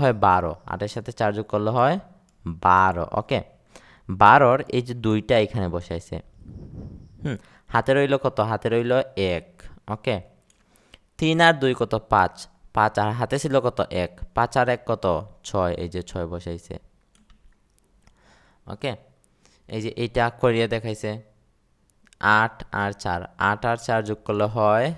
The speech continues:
বারো। বারোর এই যে দুইটাকে, দুইটাকে এইখানে বসাইছে, বু-,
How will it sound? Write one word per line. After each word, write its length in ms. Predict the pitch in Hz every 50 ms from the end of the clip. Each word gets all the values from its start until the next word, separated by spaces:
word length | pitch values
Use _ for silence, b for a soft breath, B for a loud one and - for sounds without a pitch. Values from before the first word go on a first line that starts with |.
| - - _ - 92 90 85 92 92
বারো। 540 | 90 90 90 92 95 101 98 98 90 87 87 92 107 127 135 123 117 104 101 101
বারোর 400 | - 90 90 92 95 101 104 107 107 104 101 92 - _ _ -
এই 120 | 101 98
যে 140 | 92 98 92
দুইটাকে, 680 | 87 90 95 95 92 - - 107 104 104 - - 113 113 113 110 104 95 101 98
দুইটাকে 480 | 101 95 92 - 104 98 - 110 107 107 107 113 - - -
এইখানে 420 | - 98 98 - - 107 98 95 95 90 95
বসাইছে, 400 | 95 - - 95 92 - - 98
বু-, 180 | 87 87 92